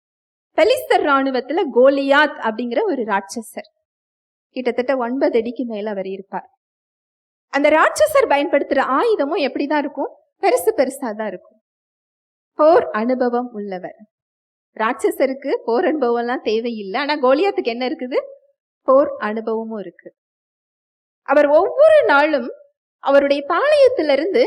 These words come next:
இஸ்ரவேல் பாளையத்துக்கு நடுவுல வந்து, "என்னோட யார் உங்க நாட்டுல இருந்து சண்டை போட வரப்போறீங்க? ஜெயிக்கிறவர்,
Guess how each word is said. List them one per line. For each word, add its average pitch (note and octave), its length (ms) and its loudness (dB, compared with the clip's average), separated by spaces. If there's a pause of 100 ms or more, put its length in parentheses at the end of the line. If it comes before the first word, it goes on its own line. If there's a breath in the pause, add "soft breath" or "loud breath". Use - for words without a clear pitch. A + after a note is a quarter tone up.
இஸ்ரவேல் E4 640 -2 (100)
பாளையத்துக்கு C4+ 920 0 (180)
நடுவுல G4+ 520 2
வந்து, A3 640 -6 (640)
"என்னோட F#4 520 2
யார் F4+ 480 2 (180)
உங்க C4 240 0
நாட்டுல B3+ 360 0
இருந்து B3+ 220 -6
சண்டை A#3+ 360 -8
போட A3+ 180 -6
வரப்போறீங்க? G3+ 720 -10 (1160)
ஜெயிக்கிறவர், D#4 720 0